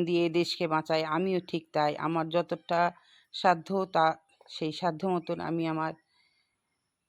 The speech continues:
চেষ্টা দিয়ে আমার বাড়ির যে জীবগুলো আছে, উদ্ভিদ, তাদেরকে আমি বাঁচাবো। তো সত্যি তাই, বেঁচে উঠেছে। এত সুন্দর পরিবর্তন হবে আমি ভাবতেও পারিনি। কী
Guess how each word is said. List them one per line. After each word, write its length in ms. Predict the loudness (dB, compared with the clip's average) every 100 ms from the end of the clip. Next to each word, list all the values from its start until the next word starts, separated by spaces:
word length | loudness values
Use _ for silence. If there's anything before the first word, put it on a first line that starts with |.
| _ _
চেষ্টা 320 | -4 -2 -2
দিয়ে 260 | -4 -2 -2 -4 -10 _ _ -4
আমার 200 | 0 0 -2 _ _ _ _ _ _ _ -10
বাড়ির 400 | 4 4 4 -4 -2
যে 120 | 0 0 -6 _ _ _ -8
জীবগুলো 500 | -4 -6 -4 2 4 4
আছে, 260 | 2 -8 -8 -8 _ _ _ _ _ _ _ _ -4
উদ্ভিদ, 360 | -4 -2 -6 -6 _ _ _ -20 0
তাদেরকে 300 | 0 0 -6
আমি 100 | -10 -8
বাঁচাবো। 320 | -10 -10 -14 -16 _ _ -12
তো 40 | -6
সত্যি 260 | -4 -4 -4 0
তাই, 140 | 0 0 _ _ -20 _ -6
বেঁচে 220 | -4 0 -2
উঠেছে। 220 | -2 -4 -2 -2
এত 80 | -4 -8
সুন্দর 240 | -4 -2 -2 -2
পরিবর্তন 440 | 0 -2 -2 -6 -4
হবে 140 | -2 -2
আমি 120 | -2 -4
ভাবতেও 340 | -6 -4 -6 -2
পারিনি। 340 | -2 -2 -6 -8
কী 80 | -10